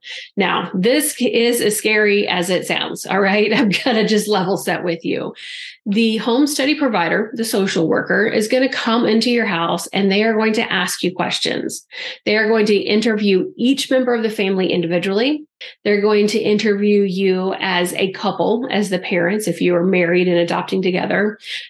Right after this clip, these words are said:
They're also going to interview you as a family if you already have another child in the house. And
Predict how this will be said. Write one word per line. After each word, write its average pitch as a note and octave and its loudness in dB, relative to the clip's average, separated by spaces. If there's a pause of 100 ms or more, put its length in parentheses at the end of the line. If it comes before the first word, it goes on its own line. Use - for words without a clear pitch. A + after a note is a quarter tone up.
They're G3 0
also A#3+ 0
going A3 2
to A3+ 2
interview G3+ 2
you F#3+ 2
as F#3 -2
a F3 0
family G3+ 0 (180)
if G#3+ 0
you A3 2
already F#3+ 2
have F3 -4
another F3 0
child - -4
in F#3 0
the F3 2
house. - -4 (560)
And G3+ 2